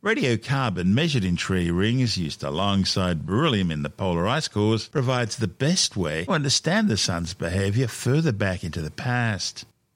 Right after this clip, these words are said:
Right now, the largest directly observed solar storm, which occurred back in eighteen fifty-nine, is known as the Carrington event. It caused massive disruption on Earth, destroying telegraph machines and creating nighttime aurorae so bright you could read a paper without turning on a light.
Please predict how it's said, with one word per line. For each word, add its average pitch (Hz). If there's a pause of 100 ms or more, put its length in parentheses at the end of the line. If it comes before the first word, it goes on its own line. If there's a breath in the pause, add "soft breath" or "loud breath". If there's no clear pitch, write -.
(240)
Right 175
now, 120
the 95
largest 147
directly 113
observed 120
solar 76
storm, 117
which -
occurred 95
back 92
in 95
eighteen 104
fifty-nine, 113
is 143
known 120
as 113
the 135
Carrington 143
event. 92 (560)
It 190
caused 156
massive 135
disruption 110
on 95
Earth, 107
destroying 98
telegraph 104
machines 131
and 120
creating 139
nighttime 139
aurorae 110
so 120
bright 117
you 147
could 127
read 139
a 131
paper 117
without 120
turning 92
on 82
a 80
light. 104